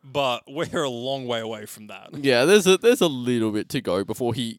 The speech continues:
Speaker 2: gets into that conversation. Like I said, those, like, twelve, thirteen guys who are
Speaker 1: Yeah.
Speaker 2: definitely above him, they're your other multiple-time M V Ps, multiple-time champions. That's
Speaker 1: Yeah.
Speaker 2: hard.
Speaker 1: Yeah, there's hard stuff to accomplish.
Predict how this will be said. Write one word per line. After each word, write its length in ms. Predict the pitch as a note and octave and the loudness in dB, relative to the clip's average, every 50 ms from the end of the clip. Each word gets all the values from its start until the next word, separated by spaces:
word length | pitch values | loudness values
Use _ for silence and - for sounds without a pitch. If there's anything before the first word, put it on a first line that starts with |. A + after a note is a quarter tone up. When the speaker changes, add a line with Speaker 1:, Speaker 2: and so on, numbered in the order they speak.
| - | -8
Speaker 2:
gets 240 | C3 C#3+ B2+ A2+ - | -4 -4 -4 -4 -4
into 160 | A2+ G#2+ B2+ | -8 -8 -6
that 140 | A2 G#2+ G#2+ | -4 -4 -4
conversation. 440 | - A2 F#2 G2 - G#2+ A#2 C#3 D3+ | -6 -8 -8 -8 -8 -8 -8 -8 -6
Like 220 | D#3+ E3 E3 D#3 - | -4 -2 -2 0 0
I 60 | D3 | -2
said, 220 | C3+ - A2+ F2 | -2 -2 -4 -4
those, 200 | G2+ A2 B2 - | -4 -4 -4 -4
like, 240 | - B2 G2+ - _ | -4 -4 -4 -6 _
twelve, 280 | - - C#3 A#2 G#2+ - | -4 0 0 0 0 0
thirteen 400 | - A#2 A2+ - A2 G#2 G2 G2+ | 0 -2 0 0 -2 -4 -4 -2
guys 260 | G2+ F#2 E2+ F2+ G#2 | -2 -2 -2 -4 -4
who 100 | - A2 G#2 | -4 -4 -4
are 20 | |
Speaker 1:
Yeah. 80 | G#2+ G2 | -4 -6
Speaker 2:
definitely 460 | G2+ A#2 C#3 B2 A2 - - B2 A2+ | -6 -6 -6 -6 -4 -4 -4 -4 -2
above 240 | A2+ A2+ A2+ A2 A2+ | -2 -2 -2 -2 -2
him, 160 | A2+ A2+ A2+ - _ _ _ _ _ _ _ _ _ _ _ _ _ | -4 -6 -8 -12 _ _ _ _ _ _ _ _ _ _ _ _ _
they're 380 | B2+ A#2+ C3 C3 B2+ B2+ B2 | -4 0 2 4 4 4 2
your 240 | B2 B2 B2 A#2 A2+ - | 2 0 0 -2 0 0
other 260 | G#2+ A2+ G#2 G2+ A2 | -2 -2 0 -2 -4
multiple-time 560 | G#2 G#2 G2 G2 F#2+ G#2 G#2 - A2+ G2+ G2 G2+ | -2 -2 -4 -4 -4 -8 -8 -6 -6 -6 -6 -6
M 80 | F#2+ | -8
V 140 | F#2 G2 F#2+ | -8 -8 -8
Ps, 240 | F#2 G2+ F#2+ F#2+ - | -6 -8 -8 -8 -6
multiple-time 500 | G2+ F#2+ F2+ - F2 E2+ - G#2+ F#2+ F2+ | -8 -8 -8 -8 -12 -10 -8 -8 -8 -8
champions. 540 | - - F2 D2+ - E2+ F2 G2 F#2+ - - _ | -8 -8 -10 -8 -8 -8 -10 -10 -12 -16 -20 _
That's 260 | - F2+ F2 - - | -10 -10 -8 -8 -10
Speaker 1:
Yeah. 80 | - - | -12 -18
Speaker 2:
hard. 580 | - - - - E2 D2 - - - A2+ A#2+ G#2 A#2+ | -20 -18 -14 -12 -12 -12 -12 -14 -16 -16 -18 -16 -12
Speaker 1:
Yeah, 200 | A#2 A2 G2+ F#2+ | -12 -12 -12 -12
there's 280 | G#2+ G#2 G#2 G#2 G#2 | -14 -18 -18 -18 -18
hard 300 | G2 - A2+ G#2+ G#2 G2 | -14 -12 -10 -10 -10 -12
stuff 260 | - - G2 G2 F#2 - | -16 -18 -20 -20 -20 -20
to 80 | - F#2+ | -20 -20
accomplish. 520 | F#2+ _ - - _ - - - _ | -20 _ -20 -20 _ -20 -20 -20 _